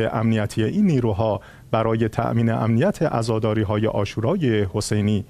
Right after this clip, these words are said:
تاکید کرد: "مراسم عزای تویریج بدون هیچ حادثه‌ای انجام شد." وزارت کشور عراق و فرماندهی عملیات بغداد هم از موفقیت در اجرای طرح تأمین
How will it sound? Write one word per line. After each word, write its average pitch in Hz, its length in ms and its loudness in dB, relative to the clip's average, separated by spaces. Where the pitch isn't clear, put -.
تاکید 104 360 -4
کرد: 117 400 -2
"مراسم 143 520 2
عزای 131 600 2
تویریج 107 640 0
بدون 117 300 0
هیچ 117 380 2
حادثه‌ای 110 600 0
انجام 107 400 0
شد." - 300 -4
وزارت 113 340 0
کشور 110 380 -2
عراق 113 400 0
و 117 160 2
فرماندهی 117 600 0
عملیات 117 640 0
بغداد 110 580 0
هم 107 280 0
از 110 220 -2
موفقیت 110 580 0
در 107 280 -2
اجرای 110 460 0
طرح 139 420 -2
تأمین 113 600 0